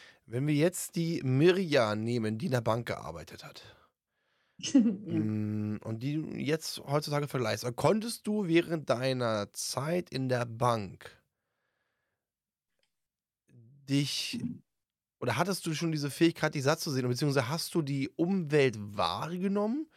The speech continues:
Speaker 1: oder hast du es erst dann gelernt, als du deine Leidenschaft zum Beruf gemacht hast?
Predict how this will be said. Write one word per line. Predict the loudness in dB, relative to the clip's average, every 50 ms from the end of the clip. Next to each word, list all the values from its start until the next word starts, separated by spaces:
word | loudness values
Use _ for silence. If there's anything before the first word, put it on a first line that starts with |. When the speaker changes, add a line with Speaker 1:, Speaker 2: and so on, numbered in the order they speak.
| _ _ -20 -20 -20 -20 -20 -10 -4
Speaker 1:
oder | 0 2 2 2 2
hast | 0 0 -2 -2 -4
du | -4 -4
es | -2
erst | 0 2 2 2 0 0 0
dann | 0 2 2 0 0 2
gelernt, | 2 2 2 2 2 2 2 0 -2 0 2
als | 2 2 2 0 -2
du | -4 -2 0
deine | 0 2 2 2 0
Leidenschaft | 0 0 2 2 0 0 -2 -2 -4 -4 -4 -6 -6 -4
zum | -4 -4 -4
Beruf | -4 -6 -6 -8 -10
gemacht | -8 -8 -8 -8 -10 -10 -12 -12
hast? | -12 -12 -14 -16 -18 -20